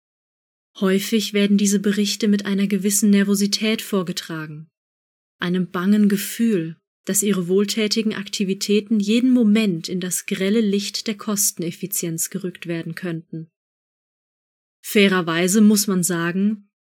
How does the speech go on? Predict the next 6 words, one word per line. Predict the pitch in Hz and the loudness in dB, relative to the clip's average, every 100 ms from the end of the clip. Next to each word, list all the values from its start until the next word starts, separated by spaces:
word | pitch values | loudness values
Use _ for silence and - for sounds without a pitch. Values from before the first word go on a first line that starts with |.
| _ | _
dass | - 214 | -2 0
diese | - 240 226 | 6 6 6
Befürchtung | 208 208 240 233 - 240 208 | 2 0 0 0 2 2 2
durchaus | 247 233 226 226 - | 2 0 0 -2 0
berechtigt | 240 233 226 - 165 - | 0 0 -2 -4 -6 -6
ist. | - 156 - - | -12 -10 -12 -14